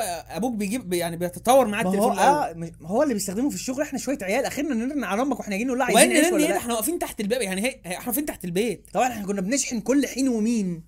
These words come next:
Speaker 1: آه.
Speaker 2: أبوك بقى هو اللي كان بيغير تليفونات كتير. وأنا ما افتكرش هو بدأ بإيه. هقول لك أبوك بدأ بإيه. بتليفون النوكيا اللبني فأبيض. اداه
Speaker 1: آه.
Speaker 2: لأمك،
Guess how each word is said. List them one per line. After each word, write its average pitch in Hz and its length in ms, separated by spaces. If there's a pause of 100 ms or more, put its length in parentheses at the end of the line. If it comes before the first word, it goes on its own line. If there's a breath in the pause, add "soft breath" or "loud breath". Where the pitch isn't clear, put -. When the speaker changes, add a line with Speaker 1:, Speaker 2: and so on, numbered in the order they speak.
Speaker 1:
آه. 226 320 (220)
Speaker 2:
أبوك 220 240
بقى 294 140
هو 277 100
اللي 254 120
كان 202 160
بيغير 226 320
تليفونات 196 360
كتير. 170 440 (580)
وأنا 285 220
ما 302 80
افتكرش 254 500
هو 208 200
بدأ 262 240
بإيه. 233 380 (640)
هقول 220 180
لك 208 80
أبوك 208 140
بدأ 214 180
بإيه. 156 280 (280)
بتليفون 185 420
النوكيا 233 320
اللبني 208 320
فأبيض. 160 360 (720)
اداه 156 180
Speaker 1:
آه. 226 340
Speaker 2:
لأمك، 160 260